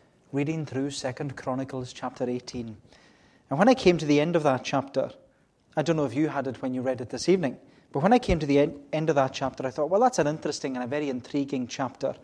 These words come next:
I'd love to hear a sermon on that." And then I thought to myself, "Oh yeah, I'm a preacher. I suppose I should do it myself." So I thought I'd give it a go. So here we are this evening, Second Chronicles chapter eighteen.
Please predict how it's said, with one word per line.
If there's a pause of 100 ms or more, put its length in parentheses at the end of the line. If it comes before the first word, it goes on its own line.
(380)
I'd
love
to
hear
a
sermon
on
that." (1080)
And
then
I
thought
to
myself,
"Oh
yeah, (760)
I'm
a
preacher.
I (720)
suppose
I
should
do
it
myself." (880)
So
I
thought
I'd
give
it
a
go. (760)
So
here
we
are
this
evening,
Second
Chronicles
chapter
eighteen.